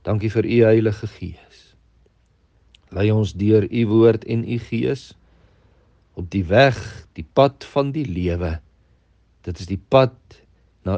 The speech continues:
U toe, naby U en vir U elke dag. Lei ons op ons lewenspad wat U lankal vir ons uitgelê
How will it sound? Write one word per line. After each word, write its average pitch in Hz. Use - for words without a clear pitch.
U 139
toe, 147
naby 110
U 80
en 104
vir 101
U 98
elke 85
dag. -
Lei 90
ons 101
op 98
ons 95
lewenspad 113
wat 113
U 113
lankal 120
vir 120
ons 117
uitgelê 123